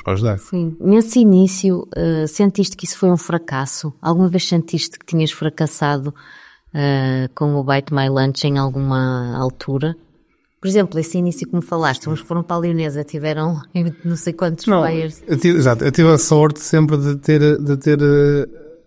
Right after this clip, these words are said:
Speaker 1: a outra parte da piscina, ou
Speaker 2: Uhum.
Speaker 1: seja, e eu não estava completamente descalço,
Speaker 2: Sim.
Speaker 1: nem inteiro de cabeça, e eu ach-, eu sempre achei que o projeto, eh, poderia crescer e desenvolver-se,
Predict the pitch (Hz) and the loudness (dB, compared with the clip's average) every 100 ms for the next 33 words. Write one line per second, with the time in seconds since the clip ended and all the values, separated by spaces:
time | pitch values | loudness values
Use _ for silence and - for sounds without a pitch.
0 | _ _ _ - 143 151 143 139 143 139 | _ _ _ -4 2 2 2 0 0 -2
1 | 135 135 - 185 123 104 101 - 104 120 | -2 -4 -2 0 0 0 -6 -8 -8 -6
2 | 151 170 - _ _ _ - - 110 117 | -8 -10 -14 _ _ _ -14 -4 2 4
3 | 117 117 120 113 117 113 113 107 110 110 | 4 2 -2 -2 -2 -2 0 0 0 0
4 | 110 110 110 - 113 147 151 - _ - | 0 0 -2 -2 0 0 -2 -12 _ -18
5 | 160 160 175 _ 120 123 120 113 110 110 | -10 -10 -10 _ 2 4 4 4 2 0
6 | 107 113 113 139 139 160 160 220 - 127 | 2 2 6 4 4 0 -2 -4 -12 0
7 | 123 131 123 - - - 110 113 113 143 | 4 4 2 -4 -16 -8 0 0 2 2
8 | 135 - 120 - - 110 120 110 107 98 | 2 2 2 0 -6 2 2 2 -4 -10
9 | - _ - _ _ - 107 98 98 98 | -12 _ -20 _ _ -10 -6 -4 -4 -6
10 | - - 113 110 110 110 101 95 90 - | -12 -10 -2 2 4 4 2 0 -2 -8
11 | - 104 107 104 101 107 101 101 104 131 | -4 0 2 2 2 2 2 2 2 0
12 | - - | -4 -16